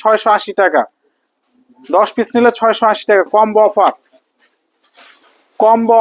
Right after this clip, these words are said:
অফার, কম্বো অফার, দশ পিস নিলে ছয়শো আশি টাকা, আর বিশ পিস যদি নেন, যদি বিশ পিস নেন, তাহলে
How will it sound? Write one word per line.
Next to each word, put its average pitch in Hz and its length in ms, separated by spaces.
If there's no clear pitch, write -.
অফার, 185 280
কম্বো 220 320
অফার, 190 280
দশ 196 280
পিস 233 200
নিলে 240 180
ছয়শো 220 380
আশি 214 220
টাকা, 190 200
আর 170 140
বিশ 214 200
পিস 247 120
যদি 240 220
নেন, 247 140
যদি 185 200
বিশ 226 160
পিস 247 160
নেন, 254 160
তাহলে 214 280